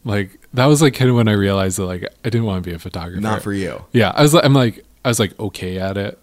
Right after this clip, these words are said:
Speaker 1: Wasn't great at it.
Speaker 2: Yeah.
Speaker 1: Wasn't terrible. Um,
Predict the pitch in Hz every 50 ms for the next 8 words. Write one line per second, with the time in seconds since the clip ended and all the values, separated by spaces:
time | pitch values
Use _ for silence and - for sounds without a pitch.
0 | _ _ _ _ _ _ _ _ _ 123 107 107 95 85 90 82 82 85 87 87
1 | 92 90 90 90 90 90 92 95 92 127 110 107 110 98 - - 92 87 90 92
2 | 92 98 95 98 98 104 - _ _ _ _ _ _ _ _ _ - 101 95 92
3 | 92 90 85 85 85 90 95 -